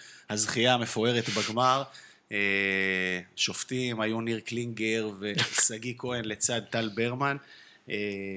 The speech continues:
ניצחנו בגמר, אגב, את, את, במקום השני, הוא עד היום, כאילו, באטרף, משוכנע שהעסק שם הוטה וכולי. <laughs> אה, עירד צפריר,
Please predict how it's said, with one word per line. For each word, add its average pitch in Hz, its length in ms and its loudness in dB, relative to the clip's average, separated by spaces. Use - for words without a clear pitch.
ניצחנו 147 400 0
בגמר, 143 360 2
אגב, 139 260 0
את, 113 160 -6
את, - 180 -12
במקום 107 280 -2
השני, 131 260 2
הוא 123 100 4
עד 135 100 2
היום, 139 320 2
כאילו, 113 280 -4
באטרף, 120 460 -4
משוכנע 120 340 -2
שהעסק 110 840 0
שם 113 140 4
הוטה 120 460 0
וכולי. 170 440 6
<laughs> - 400 -12
אה, 120 60 0
עירד 127 300 4
צפריר, 135 540 2